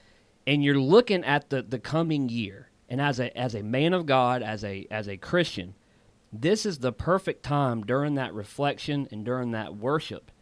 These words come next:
to then say, "Okay, Monday, January the fourth, this coming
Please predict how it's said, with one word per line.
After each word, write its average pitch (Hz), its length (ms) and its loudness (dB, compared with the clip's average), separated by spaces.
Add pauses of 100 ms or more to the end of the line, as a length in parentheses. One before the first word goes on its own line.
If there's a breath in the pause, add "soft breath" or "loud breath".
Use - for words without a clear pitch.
(240)
to 135 100 -2
then 147 220 4
say, 127 320 0
"Okay, 127 520 0 (380)
Monday, 127 640 0 (320)
January 131 500 2
the 120 100 -4
fourth, 147 420 2
this 113 160 -6
coming 143 480 2